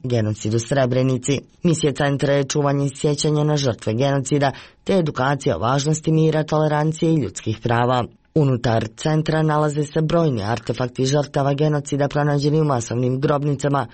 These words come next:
poput satova ili odjeće, ali i onih koje su donirale porodice. Nakon zatvaranja iz Memorialnog centra Srebrenica pozvali su institucije širom svijeta da se priključe globalnoj inicijativi sjećanja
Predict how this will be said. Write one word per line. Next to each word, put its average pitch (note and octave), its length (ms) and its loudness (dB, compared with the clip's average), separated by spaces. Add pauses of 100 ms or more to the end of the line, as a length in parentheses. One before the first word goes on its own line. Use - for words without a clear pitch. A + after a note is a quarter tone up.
(140)
poput D#3 320 -4
satova C#3+ 500 0
ili A2+ 180 0
odjeće, C#3+ 440 0 (260)
ali D3+ 260 -2
i C3 60 -2
onih C#3 380 -2
koje D3+ 200 2
su D#3 180 -2
donirale B2+ 520 0
porodice. B2 640 0 (520)
Nakon B2+ 260 0
zatvaranja B2+ 540 0
iz B2 120 -2
Memorialnog B2 680 2
centra B2+ 380 0
Srebrenica C3 720 0
pozvali C3+ 440 -2
su - 140 -6
institucije D3 600 0
širom D3+ 360 0
svijeta D#3 360 0
da D3+ 120 0
se D3+ 180 -4
priključe D3+ 560 0
globalnoj A#2+ 500 0
inicijativi B2+ 720 0
sjećanja E3 540 0